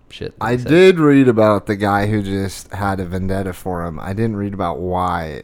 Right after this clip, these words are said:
Speaker 1: Yeah.
Speaker 2: I didn't know it was 'cause of a, a whole Ben Shapiro fucking
Speaker 1: Yeah,
Speaker 2: debate.
Speaker 1: he got, he got in an argument with Ben. It was stupid shit, though.
Speaker 2: Jesus. See, but that's my biggest issue with the James Gunn thing is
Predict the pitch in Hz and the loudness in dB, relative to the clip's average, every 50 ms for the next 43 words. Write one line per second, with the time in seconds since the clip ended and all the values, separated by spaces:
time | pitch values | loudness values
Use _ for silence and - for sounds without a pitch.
0 | - - - 98 87 - 90 95 95 104 101 101 101 95 95 92 92 90 - - | -16 -8 -4 -4 -4 -2 -4 -6 -6 -6 -4 -4 -6 -6 -6 -6 -8 -10 -12 -16
1 | _ - 101 92 87 90 85 85 80 76 76 76 90 _ _ _ - _ - - | _ -10 -10 -8 -8 -8 -8 -8 -8 -8 -8 -10 -10 _ _ _ -20 _ -20 -20
2 | - - - - _ - _ _ _ - - _ - _ - - - - - - | -20 -20 -20 -20 _ -20 _ _ _ -20 -20 _ -20 _ -20 -20 -14 -12 -12 -8
3 | - 104 95 82 - 101 95 98 92 85 - 85 - - 101 98 95 90 85 87 | -6 -6 -6 -4 -2 -2 -2 -2 -4 -6 -10 -12 -12 -8 -8 -6 -6 -6 -6 -8
4 | - - 92 85 - - 90 90 - 131 127 120 123 107 110 123 123 127 127 104 | -10 -10 -10 -10 -10 -10 -10 -8 -4 0 2 4 4 4 2 2 2 2 2 2
5 | - 131 131 131 123 98 101 98 92 92 95 92 92 92 82 76 85 - - 87 | 2 2 4 4 4 4 4 0 0 0 0 0 0 -2 -2 -4 -6 -4 -2 -2
6 | 87 87 113 135 139 - - - - 90 - - 120 123 127 117 107 104 92 87 | 0 0 2 0 0 0 -2 -8 -8 -8 -8 -4 -2 -2 -2 -2 -2 -2 -4 -4
7 | 90 90 - - - - - - - - - _ - - - 185 175 175 170 151 | -4 -8 -12 -18 -20 -20 -20 -20 -20 -20 -20 _ -12 -2 0 4 6 6 6 6
8 | 196 208 202 214 240 233 190 208 214 190 196 175 - - 147 151 143 - 156 135 | 6 4 4 6 4 4 4 4 2 2 2 0 2 4 4 4 4 4 4 6
9 | 131 127 123 - 110 107 98 104 113 120 127 123 117 104 95 - - 95 90 95 | 6 4 4 2 -4 -4 0 0 2 2 4 2 2 0 -4 -6 -4 -2 -2 0
10 | 110 131 131 - 156 160 165 170 180 185 185 185 - _ - _ _ _ _ _ | -2 -2 -4 -2 -2 0 2 2 0 0 -2 -6 -10 _ -20 _ _ _ _ _
11 | _ _ _ _ _ _ _ _ - 117 123 127 123 117 110 104 95 90 - - | _ _ _ _ _ _ _ _ -2 2 4 4 4 4 2 0 -2 -6 -10 -16